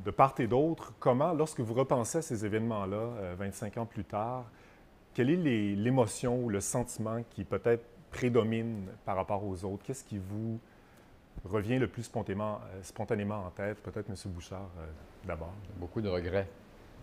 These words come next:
Speaker 1: Des regrets ?
Speaker 2: Beaucoup de regrets. De, de déception.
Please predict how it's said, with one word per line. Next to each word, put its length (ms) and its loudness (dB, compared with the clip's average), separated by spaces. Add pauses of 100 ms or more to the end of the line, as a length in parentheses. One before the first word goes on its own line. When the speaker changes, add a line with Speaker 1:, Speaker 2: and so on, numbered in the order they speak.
(280)
Speaker 1:
Des 120 -4
regrets ? 320 -2 (640)
Speaker 2:
Beaucoup 300 -4
de 60 0
regrets. 420 2
De, 240 -2 (640)
de 60 -8
déception. 520 -2